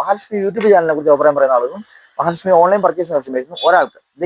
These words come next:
ഗിഫ്റ്റ് ആയിട്ട് ഓപ്പൺ ബാംഗിൾസും തരുന്നുണ്ട് കേട്ടോ. ഇതുണ്ട്, നല്ല ക്വാളിറ്റി ഉള്ളത്, കോപ്പർ ആണ് മെറ്റീരിയൽ, നല്ല ക്വാളിറ്റി ഉള്ള ബാംഗിൾസ് ആണ്. എത്ര നാൾ വേണം നമ്മൾ യൂസ് ചെയ്യാൻ പറ്റും, ഒരു വൺ ഇയറോളം നമ്മുടെ കയ്യിൽ കിടക്കുന്ന ബാംഗിൾസ് ആണ്. അതിനകത്ത് സ്റ്റോൺസ് വരുന്നത് ശരിക്കും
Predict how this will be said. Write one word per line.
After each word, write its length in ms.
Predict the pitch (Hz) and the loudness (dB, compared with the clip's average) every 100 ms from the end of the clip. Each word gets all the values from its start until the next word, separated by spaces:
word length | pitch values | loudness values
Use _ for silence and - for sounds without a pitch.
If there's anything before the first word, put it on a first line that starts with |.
| 156 | -6
ഗിഫ്റ്റ് 200 | 151 196 | -4 -2
ആയിട്ട് 140 | 190 160 | 2 2
ഓപ്പൺ 160 | 143 165 | 0 0
ബാംഗിൾസും 300 | 180 190 185 156 | 0 0 -2 -2
തരുന്നുണ്ട് 260 | 143 123 | -2 -2
കേട്ടോ. 160 | 139 147 - _ _ _ | 0 0 -2 _ _ _
ഇതുണ്ട്, 260 | 175 139 - _ _ _ _ _ _ | -2 -2 -4 _ _ _ _ _ _
നല്ല 160 | 139 170 226 | -2 0 0
ക്വാളിറ്റി 360 | 185 180 196 185 196 | 2 2 2 0 0
ഉള്ളത്, 180 | 175 175 147 | 0 -2 0
കോപ്പർ 280 | 147 147 190 | 0 2 -2
ആണ് 80 | 160 | -2
മെറ്റീരിയൽ, 300 | 139 127 139 156 151 | -6 -4 -4 -4 -4
നല്ല 160 | 156 175 | -4 -6
ക്വാളിറ്റി 280 | 147 147 151 151 | 0 0 2 0
ഉള്ള 100 | 127 | 0
ബാംഗിൾസ് 280 | 117 110 110 | -2 -4 -14
ആണ്. 60 | - - | -18 -12
എത്ര 300 | - _ - 208 | -12 _ -2 0
നാൾ 120 | 160 160 | 2 2
വേണം 140 | 160 151 | 0 -2
നമ്മൾ 140 | 139 139 | -6 -6
യൂസ് 120 | 127 | -6
ചെയ്യാൻ 120 | 147 131 | -6 -8
പറ്റും, 140 | 123 123 | -8 -6
ഒരു 80 | 120 | -4
വൺ 80 | 117 147 | -4 0
ഇയറോളം 240 | 147 156 | 2 2
നമ്മുടെ 160 | 147 139 | 2 0
കയ്യിൽ 140 | 123 127 | 2 0
കിടക്കുന്ന 240 | 120 123 123 | -2 -6 -4
ബാംഗിൾസ് 300 | 107 113 117 113 | -4 -4 -10 -10
ആണ്. 80 | 160 - - - 120 | -10 -18 -20 -10 -2
അതിനകത്ത് 280 | 127 139 - | 0 0 2
സ്റ്റോൺസ് 360 | 135 147 175 175 | 2 2 2 0
വരുന്നത് 220 | 147 160 | 0 -2
ശരിക്കും 240 | 139 139 | -4 -4